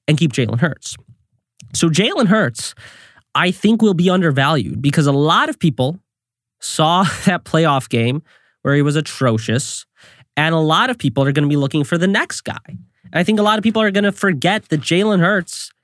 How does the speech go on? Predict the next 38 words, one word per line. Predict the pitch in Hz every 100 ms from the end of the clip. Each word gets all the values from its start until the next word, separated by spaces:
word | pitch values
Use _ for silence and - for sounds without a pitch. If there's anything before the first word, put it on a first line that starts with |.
| -
can | 185 185
still | - - 185 196
be | 190
a | 175
great | 127 147 -
fantasy | - 151 165 170 -
option. | 113 110 -
So | 123 147 -
I | 143
do | 120 180 233
want | 214 165 165 -
to | 147
point | - 151 147 -
that | 127 123
out. | 104 101 - - - -
I | 147 160
do | 180
want | 202 208
to, | 185 - _ _
to | 156
say | - - 175
something | - 170 143 143
a | -
little, | 151 180 123 - _ _ -
a | 175
little | 196
interesting. | - 151 160 - 147
I |
thought | 185 339
it |
was | 269 156
so | - 214
weird | 175 127 151 127 107 113 _ _ _ _
in | 151 156
that, | 143 139
that | 131 120
playoff | - 151 147 131 -
game, | 123 117 117